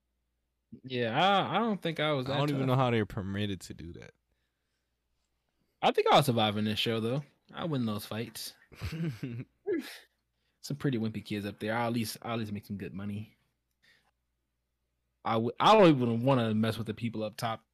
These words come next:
Speaker 1: though. Them
Speaker 2: Yeah.
Speaker 1: dudes crazy.
Speaker 2: They really are. Like, they beat dude. Like, he was traumatized.
Speaker 1: Like, they doing
Speaker 2: Buddy
Speaker 1: stuff
Speaker 2: with
Speaker 1: like
Speaker 2: the
Speaker 1: this.
Speaker 2: glasses,
Speaker 1: Just
Speaker 2: bro?
Speaker 1: imagine.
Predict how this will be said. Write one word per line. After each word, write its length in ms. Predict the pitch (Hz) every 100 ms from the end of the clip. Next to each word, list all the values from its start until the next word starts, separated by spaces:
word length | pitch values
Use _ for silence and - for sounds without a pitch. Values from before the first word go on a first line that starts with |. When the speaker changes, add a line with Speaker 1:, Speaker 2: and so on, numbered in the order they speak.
| -
Speaker 1:
though. 260 | 95 104 107 147
Them 120 | 135
Speaker 2:
Yeah. 60 |
Speaker 1:
dudes 180 | 123 110
crazy. 480 | - 113 110 98 101 _ _ -
Speaker 2:
They 140 | 117
really 320 | 147 165 110
are. 220 | 101 92 69
Like, 200 | 80 -
they 160 | 135
beat 320 | 151 120 104 - -
dude. 400 | 107 127 104 92
Like, 340 | 90 82 80 - _ _ _ _ _
he 180 | - 170
was 220 | 123 95
traumatized. 960 | - 113 123 107 95 92 90 87 98 - _ _ _ _ _ _ _
Speaker 1:
Like, 340 | 147 139 117 - _ _ _ _ _
they 140 | 160
doing 160 | 208 254
Speaker 2:
Buddy 80 | 214
Speaker 1:
stuff 140 | -
Speaker 2:
with 100 | 180
Speaker 1:
like 20 | 131
Speaker 2:
the 120 | 139
Speaker 1:
this. 40 |
Speaker 2:
glasses, 280 | 117 147 196
Speaker 1:
Just 80 | 170
Speaker 2:
bro? 80 | 160
Speaker 1:
imagine. 560 | 127 143 139 135 123